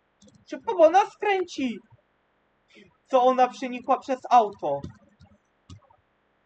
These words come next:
Ona przenikła przez auto. Widzieliście to? Bo ja widziałem. Ty, tam znikła chałupa Fra-, Michaela.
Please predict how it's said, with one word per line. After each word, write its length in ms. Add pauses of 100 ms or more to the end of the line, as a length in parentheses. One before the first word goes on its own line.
(120)
Ona 200
przenikła 540
przez 280
auto. 520 (160)
Widzieliście 720
to? 400 (1700)
Bo 100
ja 260
widziałem. 760 (2000)
Ty, 200 (680)
tam 240
znikła 400
chałupa 420
Fra-, 460
Michaela. 640